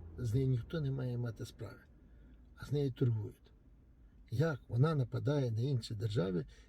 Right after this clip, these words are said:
і з нею хтось має мати справи? А ще я пам'ятаю такі моменти, які наші делегації з тими загарбниками руки подавали.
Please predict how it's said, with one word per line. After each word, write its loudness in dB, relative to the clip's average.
і 4
з 2
нею 2
хтось 6
має 4
мати -2
справи? -2
А 4
ще 4
я 8
пам'ятаю 6
такі 4
моменти, 6
які 2
наші 2
делегації 4
з -4
тими 6
загарбниками 8
руки 2
подавали. -4